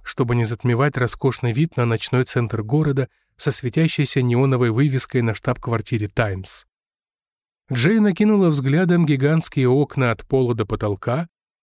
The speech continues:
расчерченные металлическими переплётами. Стены были некрашенные, из голого кирпича.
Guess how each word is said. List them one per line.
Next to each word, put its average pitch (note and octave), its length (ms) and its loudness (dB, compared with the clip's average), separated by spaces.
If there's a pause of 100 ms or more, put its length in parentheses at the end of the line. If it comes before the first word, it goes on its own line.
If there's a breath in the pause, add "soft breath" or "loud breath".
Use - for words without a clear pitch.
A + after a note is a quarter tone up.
расчерченные C#3+ 800 0
металлическими C3 760 0
переплётами. A2+ 760 -2 (640)
Стены F#3 420 2
были B2 200 0
некрашенные, D#3 840 0 (120)
из A#2 160 -4
голого A2+ 400 0
кирпича. A2 640 -4